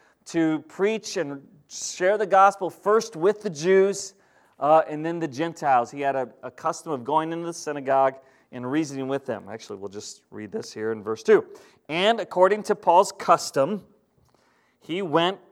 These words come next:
to them and for three Sabbaths reasoned with them from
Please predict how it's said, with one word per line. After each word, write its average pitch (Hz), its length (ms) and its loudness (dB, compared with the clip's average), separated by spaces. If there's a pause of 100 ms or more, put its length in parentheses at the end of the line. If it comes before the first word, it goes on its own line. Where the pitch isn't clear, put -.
(160)
to 190 140 -2
them 147 480 2
and 131 120 -14
for 135 120 -8
three 165 320 -8
Sabbaths 147 840 0 (320)
reasoned 165 640 0
with 135 280 0
them 139 320 -4 (340)
from 170 540 4